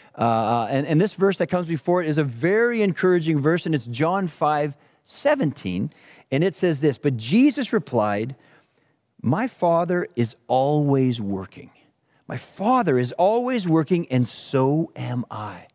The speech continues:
God, Jesus said there that God, his Father, is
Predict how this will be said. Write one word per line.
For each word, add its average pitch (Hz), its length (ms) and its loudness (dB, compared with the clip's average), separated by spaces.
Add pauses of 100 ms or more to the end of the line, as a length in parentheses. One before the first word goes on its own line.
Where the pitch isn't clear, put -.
(560)
God, 180 440 2
Jesus 269 320 0
said 233 200 -2
there 208 120 0
that 139 200 0
God, 220 440 2
his 147 180 -4
Father, 226 340 0
is 156 180 0